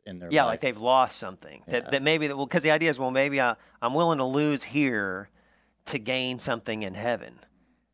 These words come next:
Speaker 2: As
Speaker 1: La-,
Speaker 2: if there's
Speaker 1: later
Speaker 2: no gain
Speaker 1: on,
Speaker 2: here.
Speaker 1: yeah,
Speaker 2: Yeah,
Speaker 1: yeah.
Speaker 2: like, as if there's no gain here, and
Speaker 1: Yeah,
Speaker 2: that's
Speaker 1: yeah.
Speaker 2: just so not, that's the opposite of what Jesus taught. I mean, he came so that we might have an abundant life now.
Speaker 1: Yeah.
Speaker 2: And so, anyway, so I just thought that would have been something important to say, because I think that's, I mean, I,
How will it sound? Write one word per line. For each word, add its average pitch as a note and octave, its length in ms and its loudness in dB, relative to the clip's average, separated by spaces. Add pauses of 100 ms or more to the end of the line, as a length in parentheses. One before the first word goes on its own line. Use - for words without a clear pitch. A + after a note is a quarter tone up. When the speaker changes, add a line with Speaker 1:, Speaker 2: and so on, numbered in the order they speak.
(340)
Speaker 2:
As C3 160 4
Speaker 1:
La-, B2 60 8
Speaker 2:
if D#3 160 6
there's C#3+ 220 10
Speaker 1:
later C#3+ 40 6
Speaker 2:
no C3+ 200 8
gain C3 140 4
Speaker 1:
on, B2+ 100 4
Speaker 2:
here. - 300 4
Speaker 1:
yeah, D#3 180 6
Speaker 2:
Yeah, - 20 8
Speaker 1:
yeah. A#2+ 40 6
Speaker 2:
like, A#2+ 180 4
as C3 160 0
if C3 120 0
there's C#3+ 200 -2
no D3 160 2
gain B2+ 260 0
here, D3+ 300 -2
and A2 100 -2
Speaker 1:
Yeah, A2 60 0
Speaker 2:
that's A2+ 100 -4
Speaker 1:
yeah. - 60 -8
Speaker 2:
just A2+ 160 -8
so D3+ 340 0
not, A#2 240 0
that's B2+ 160 -6
the B2 120 -2
opposite B2 360 -2
of G2+ 60 -6
what G2+ 140 -6
Jesus F#2 320 -10
taught. G#2 260 -2
I - 20 -8
mean, G#2 100 -10
he B2 120 -8
came B2+ 340 -4
so A2+ 160 -8
that F#2+ 120 -8
we G#2 120 -6
might G2+ 240 -4
have G#2 240 -2
an G2 80 -6
abundant G2 400 -6
life F#2+ 300 -6
now. G2 580 -10 (160)
Speaker 1:
Yeah. G1+ 280 -16 (220)
Speaker 2:
And F#2+ 160 -10
so, F#2 280 -6
anyway, G#2+ 300 -2
so D3 120 2
I C#3+ 220 6
just C3 180 -8
thought A2 220 4
that A2 200 2
would G#2+ 120 -8
have F#2+ 100 -12
been G2+ 220 -6
something G2 320 -8
important G2 480 -10
to - 100 -20
say, G2 400 -4
because F#2 300 -14
I G#2 80 -10
think B2 220 -16
that's, A2+ 300 -6
I A#2 80 -6
mean, A2 100 -2
I, A#2+ 120 -2